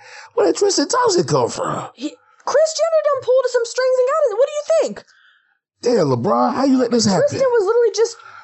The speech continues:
Speaker 2: reporting on E S P N a week ago, and then he gets called to come back to the Lakers.
Speaker 1: Well, I tell you that,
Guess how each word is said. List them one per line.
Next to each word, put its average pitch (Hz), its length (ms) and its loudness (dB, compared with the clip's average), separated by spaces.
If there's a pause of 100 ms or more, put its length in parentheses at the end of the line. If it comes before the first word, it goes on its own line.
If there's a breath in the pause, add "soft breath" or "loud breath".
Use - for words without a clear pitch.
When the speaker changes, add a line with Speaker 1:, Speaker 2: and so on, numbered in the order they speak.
Speaker 2:
reporting 440 680 0
on 339 380 -2 (260)
E 330 40 0 (160)
S - 120 -6
P 381 100 2
N 370 80 4 (160)
a 403 40 2
week 427 220 -2 (100)
ago, 202 180 4
and 214 100 0
then 311 100 2
he 339 60 2
gets 330 200 -2
called 359 240 2
to 349 60 -8
come 392 120 0
back 359 220 -2
to 349 100 0
the 359 60 2
Lakers. - 520 -2 (260)
Speaker 1:
Well, 107 140 2
I 123 60 2
tell 120 200 2
you 92 140 2
that, 104 320 0